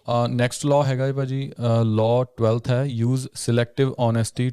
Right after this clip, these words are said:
to disarm an enemy। ਸਿਲੈਕਟਿਵ ਆਨੈਸਟੀ ਦਾ ਮਤਲਬ ਹੁੰਦਾ, ਤੁਸੀਂ ਕਦੇ ਨੋਟ ਕੀਤਾ ਹੋਣਾ ਵੀ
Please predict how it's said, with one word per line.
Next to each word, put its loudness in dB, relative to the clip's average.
to 0
disarm 0
an -4
enemy। -6
ਸਿਲੈਕਟਿਵ -2
ਆਨੈਸਟੀ -2
ਦਾ 0
ਮਤਲਬ 0
ਹੁੰਦਾ, 2
ਤੁਸੀਂ -4
ਕਦੇ -2
ਨੋਟ -2
ਕੀਤਾ -4
ਹੋਣਾ 0
ਵੀ 0